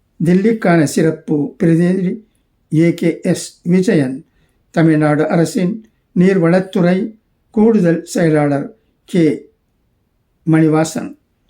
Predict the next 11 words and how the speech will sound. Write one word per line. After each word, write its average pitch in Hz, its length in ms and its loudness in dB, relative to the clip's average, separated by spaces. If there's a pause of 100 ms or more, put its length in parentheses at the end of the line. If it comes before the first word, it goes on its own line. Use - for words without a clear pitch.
(260)
தமிழ்நாடு 185 500 2
அரசின் 185 460 0 (320)
கூடுதல் 175 560 2 (2750)
உள்ளுறை 180 540 4
ஆணையர் 151 520 0 (680)
தமிழ்நாடு 156 580 2
இல்லம் 180 380 0 (520)
ஆஷிஷ் 165 500 -2 (720)
குமார், 147 380 0 (680)
இ 175 140 4 (280)
ஆப்பா 165 460 -2